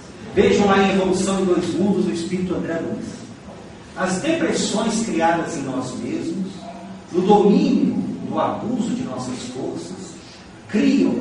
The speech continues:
a ruptura da harmonia celular. Verificada na disfunção, toda a zona atingida pelo desajustamento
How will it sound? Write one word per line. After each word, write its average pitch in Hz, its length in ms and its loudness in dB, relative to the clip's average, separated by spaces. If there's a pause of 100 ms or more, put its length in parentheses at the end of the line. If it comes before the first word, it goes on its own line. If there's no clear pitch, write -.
a - 80 -4
ruptura 202 800 -2
da 220 140 0
harmonia 185 520 -2
celular. 175 500 -4 (840)
Verificada 190 760 2
na 180 180 2
disfunção, - 800 -2 (480)
toda 262 320 4
a 208 80 2
zona 214 280 0
atingida 180 640 -2
pelo - 300 -6
desajustamento - 920 -4